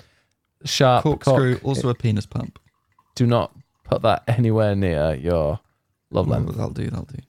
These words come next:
Speaker 1: Okay. Right, let me
Speaker 2: It is a school night.
Speaker 1: Yeah. Well, it's not.
Speaker 2: Yes,
Speaker 1: You're the
Speaker 2: it
Speaker 1: one
Speaker 2: is.
Speaker 1: getting up early tomorrow. I
Speaker 2: Yeah.
Speaker 1: can actually lie in 'cause I'm working from home.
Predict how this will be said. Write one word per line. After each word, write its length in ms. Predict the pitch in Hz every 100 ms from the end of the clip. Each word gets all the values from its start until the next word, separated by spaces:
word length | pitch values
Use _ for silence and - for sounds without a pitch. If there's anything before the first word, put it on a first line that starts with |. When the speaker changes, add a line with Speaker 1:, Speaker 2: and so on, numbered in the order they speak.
| _ -
Speaker 1:
Okay. 320 | - - 113 _ _ _ _ _ _ _
Right, 180 | 110 -
let 100 | 113
me 280 | 110 107 - _ -
Speaker 2:
It 80 | 143
is 160 | 160 113
a 40 |
school 300 | - - 127
night. 300 | - - - - _ _
Speaker 1:
Yeah. 180 | 139 123 _ _ _ _
Well, 80 | 392
it's 100 | -
not. 300 | 117 147 - _ _ _ -
Speaker 2:
Yes, 100 | 110
Speaker 1:
You're 140 | 151
the 60 | 226
Speaker 2:
it 40 |
Speaker 1:
one 80 | 147
Speaker 2:
is. 20 |
Speaker 1:
getting 100 | 123 139
up 60 | 139
early 180 | 160
tomorrow. 440 | 143 120 127 92 92
I 80 | 110
Speaker 2:
Yeah. 160 | - 107
Speaker 1:
can 300 | 104 101 87
actually 240 | 110 110
lie 140 | 92
in 140 | 104 101
'cause 120 | 92
I'm 80 | 90
working 200 | 87 90
from 100 | 92
home. 240 | 90 92